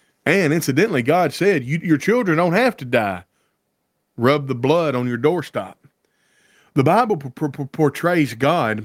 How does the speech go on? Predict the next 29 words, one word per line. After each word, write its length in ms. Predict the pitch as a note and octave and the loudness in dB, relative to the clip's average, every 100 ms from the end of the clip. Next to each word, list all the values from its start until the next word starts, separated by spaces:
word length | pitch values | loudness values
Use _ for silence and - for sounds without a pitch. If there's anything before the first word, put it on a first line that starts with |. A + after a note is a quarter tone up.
| C3 | -10
oh 80 | C#3 | -8
boy, 220 | C3+ E3 | -2 0
I 20 | B2+ | 0
stuttered 400 | - F#3+ C3+ A2 | -2 0 0 0
there, 160 | A2 | 0
didn't 180 | B2 G#2 | 0 -4
I? 60 | F2+ _ _ - | -8 _ _ -4
The 100 | A#2 | 2
Bible 380 | C3+ F3+ F3+ C#3 | 4 2 0 -2
portrays 520 | B2+ - D3 C#3+ A2+ | -6 -2 0 0 0
God 360 | B2 D3 D3 A#2+ | -2 0 0 -2
as 140 | G2+ | -6
just, 480 | A2 C3 D3+ F3 - | -2 0 0 -2 -2
holy, 360 | C3+ D#3 C#3 A#2 | 0 2 2 0
and 200 | G2+ G2+ | 0 2
righteous, 720 | C#3 G3+ - G2 G2+ - - _ _ _ _ | 2 2 -2 -10 -10 -14 -16 _ _ _ _
but 120 | A#2+ A#2 | 2 4
also 500 | E3 D3 C3 A#2+ A2+ | 2 0 0 0 0
compassionate, 800 | A#2 G#2+ B2+ D3 C3+ B2 A#2 | -4 -2 0 0 -2 -4 -6
loving, 380 | B2+ C3 B2 A2+ | 0 0 0 -2
and 120 | G2+ | -2
merciful. 480 | G#2 D3 D3 A2+ G#2+ | 0 0 0 -6 -6
I 80 | G#2+ | -2
go 180 | D3+ F#3 | 0 2
back 180 | E3+ C#3+ | 0 0
to 160 | B2 | -2
Ezekiel 460 | A2+ C3 D3 C3+ A2 | 0 0 0 -2 -4
chapter 400 | C#3 B2+ A#2 A2+ | -2 -2 0 0
eighteen, 580 | B2+ - C3 C3 G#2+ | 0 0 -2 0 -2